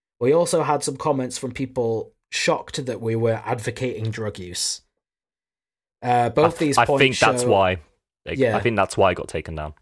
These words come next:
Speaker 1: Uh, yeah, yeah, but that's just, it's just ridiculous. Both these points
Speaker 2: Mm.
Speaker 1: show just how far we have to go in terms of proper drug education and harm reduction. As we return to the dance floor, it's imperative that this dialogue remains open to ensure young ravers are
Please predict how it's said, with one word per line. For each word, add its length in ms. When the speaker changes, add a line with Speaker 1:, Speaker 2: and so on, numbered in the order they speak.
Speaker 1:
Uh, 40
yeah, 260
yeah, 180
but 160
that's 280
just, 260
it's 140
just 160
ridiculous. 480
Both 400
these 220
points 340
Speaker 2:
Mm. 40
Speaker 1:
show 300
just 240
how 160
far 420
we 180
have 220
to 80
go 220
in 100
terms 320
of 120
proper 360
drug 320
education 720
and 120
harm 500
reduction. 760
As 180
we 120
return 460
to 80
the 80
dance 280
floor, 340
it's 380
imperative 800
that 200
this 140
dialogue 440
remains 320
open 300
to 100
ensure 260
young 240
ravers 380
are 240